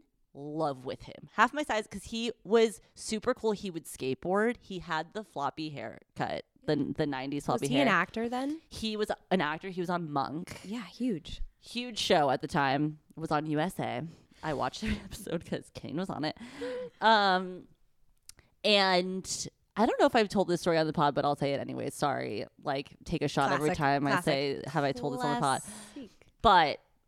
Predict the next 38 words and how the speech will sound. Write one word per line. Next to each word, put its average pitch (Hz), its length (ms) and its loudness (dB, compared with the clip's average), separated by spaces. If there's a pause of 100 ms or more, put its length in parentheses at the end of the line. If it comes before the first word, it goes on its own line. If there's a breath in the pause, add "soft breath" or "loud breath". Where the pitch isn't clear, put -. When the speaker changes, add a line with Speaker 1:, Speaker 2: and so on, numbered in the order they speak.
(160)
Speaker 1:
I 180 200 6
had 240 180 -2
a 254 80 -2 (200)
bully, 147 360 -2
like, 156 200 -4
the 170 80 -2
same 208 320 2
bully 170 240 2
that 139 160 -4
called 151 440 -2
me 143 420 -4
the 151 80 -8
coat 120 200 -2
hanger 90 380 -6 (240)
in 156 200 0
fifth - 280 -2
grade. 127 360 -4
She 170 520 0
ended 156 200 -2
up 143 140 -10
coming 147 420 -8
to, 160 220 -4 (220)
to 185 100 -2
Milliken 123 440 0
with 135 200 -4
me. 107 220 -6 (400)
We 175 120 2
were 160 140 4
not 143 180 -2
friends. 117 380 -8
Like, 160 260 -2
right 190 220 4
when 247 100 2
I, 240 220 6
right 220 180 2
when 311 80 0
I 320 80 4
left 185 520 0